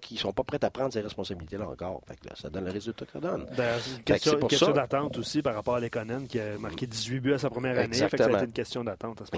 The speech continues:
Speaker 1: Exactement. Moi, là, regarde, là, un gars qui a plus que quinze buts dans la nationale, là, puis qui est bon dans toutes les phases de jeu, là, c'est un bon joueur de national. <laughs> Fait qu'écrase-les pas, puis écœure-les pas, parce que,
Speaker 2: Mm.
Speaker 1: euh, good luck t'en trouver un autre, toi, aller chercher ça dans un échange, là.
Speaker 2: Mm.
Speaker 1: Bonne chance.
Speaker 2: Mm.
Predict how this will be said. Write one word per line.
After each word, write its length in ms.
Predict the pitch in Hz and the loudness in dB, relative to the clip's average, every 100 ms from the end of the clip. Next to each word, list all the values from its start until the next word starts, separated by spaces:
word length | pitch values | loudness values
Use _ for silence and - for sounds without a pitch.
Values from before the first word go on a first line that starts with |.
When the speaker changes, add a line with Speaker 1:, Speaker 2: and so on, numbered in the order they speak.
| 98 | 0
Speaker 1:
Exactement. 420 | 104 113 92 85 | 2 2 2 2
Moi, 160 | 90 165 | 4 6
là, 60 | 165 | 6
regarde, 300 | 117 123 123 | 4 4 4
là, 180 | 98 110 | 2 4
un 120 | 98 | 4
gars 140 | 117 | 4
qui 120 | 135 92 | 4 2
a 20 | - - | -6 -4
plus 160 | 151 | -4
que 80 | - | -2
quinze 320 | - 123 123 | 0 0 0
buts 80 | 120 | -2
dans 40 | 135 | 0
la 80 | |
nationale, 500 | 110 90 95 101 127 117 | 0 2 0 2 0 0
là, 120 | 127 - - - | -2 -6 -16 -12
puis 100 | - | -4
qui 160 | 104 | 0
est 40 | 95 | 4
bon 180 | 117 127 | 4 4
dans 240 | 101 87 - - _ | 0 0 -4 -12 _
toutes 240 | - 180 - | 4 4 6
les 120 | 123 | 0
phases 280 | - 117 104 | 4 4 4
de 140 | 101 | 2
jeu, 320 | 92 117 175 170 | 2 4 6 6
là, 180 | 170 - - - _ _ _ - - _ _ - _ - _ _ | 4 0 -16 -20 _ _ _ -20 -20 _ _ -20 _ -20 _ _
c'est 100 | - | -2
un 40 | 82 | 0
bon 180 | 90 | 0
joueur 160 | 76 78 | 0 -2
de 40 | 80 | -2
national. 520 | 76 82 76 - - - - - - - _ | -4 -4 -4 -6 -10 -20 -20 -20 -20 -20 _
<laughs> 400 | - - - - | -10 -10 -12 -8
Fait 100 | 80 | -6
qu'écrase-les 540 | 87 - 92 92 87 | -4 -2 0 0 0
pas, 140 | 80 123 | 0 0
puis 120 | 85 | 0
écœure-les 340 | - 85 76 | 0 -2 -2
pas, 200 | 73 185 - | 0 0 0
parce 180 | - | -6
que, 80 | - | -4
Speaker 2:
Mm. 100 | 80 85 85 80 85 | -2 0 0 0 0
Speaker 1:
euh, 40 | |
good 200 | 92 123 | 4 4
luck 200 | 117 151 | 4 2
t'en 120 | - 92 | 0 -2
trouver 300 | 98 95 90 | 0 0 0
un 60 | |
autre, 160 | 110 - | -2 -2
toi, 200 | 90 90 | -2 -2
aller 260 | 78 76 76 | -2 -4 -4
chercher 300 | 82 78 82 | -6 -6 -6
ça 120 | 98 | -6
dans 200 | 92 76 | -4 -6
un 120 | 78 | -6
échange, 380 | 73 - 90 76 | -8 -8 -8 -8
là. 80 | 110 | -12
Speaker 2:
Mm. 120 | 98 92 | -12 -6
Speaker 1:
Bonne 140 | 95 | -4
chance. 320 | 92 98 - | -2 -6 -8
Speaker 2:
Mm. 60 | - | -16